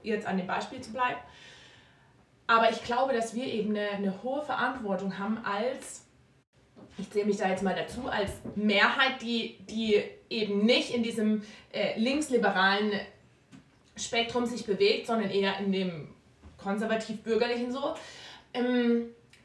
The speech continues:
zu sagen, „Hey, nee, ich hab da eine andere Meinung zu und ich will bewusst auch eine andere Meinung zu haben, weil das Demokratie ausmacht.“ Und da sind wir ja, ne, ähm, an diesem, äh,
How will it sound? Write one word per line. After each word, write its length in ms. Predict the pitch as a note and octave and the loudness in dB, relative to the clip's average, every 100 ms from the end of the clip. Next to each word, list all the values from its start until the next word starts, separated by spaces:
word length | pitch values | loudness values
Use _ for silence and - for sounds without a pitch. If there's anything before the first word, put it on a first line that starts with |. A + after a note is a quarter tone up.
| _ _ _ | _ _ _
zu 120 | - | -10
sagen, 320 | A#3 A#3 B3 B3+ | 2 6 6 4
„Hey, 180 | A#3+ | 2
nee, 160 | A#3+ - | 2 -2
ich 140 | - - | -4 -8
hab 120 | - | -4
da 60 | A#3 | -2
eine 140 | A3+ | 0
andere 260 | A#3 G#3+ G3+ | 0 0 2
Meinung 480 | G3+ A#3+ G#3 F3+ | 2 2 2 -2
zu 420 | F#3+ F#3+ D#3+ F#3+ - | -6 -10 -8 -8 -6
und 300 | G#3+ G#3+ A3 - - | 0 2 2 -6 -10
ich 380 | A#3 - G#3+ E3+ | -8 -8 -10 -2
will 180 | B3+ D#4+ F4+ - | 0 0 -2 -4
bewusst 460 | F#3 B3+ D#4+ - G#3+ | 0 2 2 -2 -2
auch 100 | G#3 | 0
eine 140 | A3 | 0
andere 300 | B3 B3 A3 | 0 0 0
Meinung 580 | G#3 G3+ A#3 B3 B3+ B3+ - | 2 4 2 0 -2 -8 -14
zu 360 | - - G3+ F#3+ | -18 -8 -6 0
haben, 600 | C4 C#4 C#4 G3+ A#3 C4 - - - | 4 6 4 2 -2 -2 -12 -18 -16
weil 540 | F3 A3+ A#3 C4+ B3+ D4 F4+ - - - | 4 6 6 4 2 2 -2 -6 -8 2
das 200 | C4+ - | 4 4
Demokratie 640 | A#3 G#3+ G#3 G3+ A#3 A#3+ | 2 2 -4 -6 -6 0
ausmacht.“ 600 | B3+ D4+ F#3 E3+ - - | 0 0 -4 -10 -12 -4
Und 120 | A3 | 4
da 160 | B3 B3 | 4 4
sind 160 | C4 | 0
wir 120 | C4+ B3+ | 4 6
ja, 120 | A3+ | 6
ne, 140 | A#3 D4+ - - - - | 4 0 -4 -12 -10 0
ähm, 300 | A3+ A#3 A#3 | 6 6 6
an 160 | A#3 A3+ | 4 2
diesem, 500 | A#3 G#3+ A3 A3 - - - - - - | 2 2 2 2 -4 -14 -20 -20 -14 -2
äh, 300 | G3+ G3 | 0 0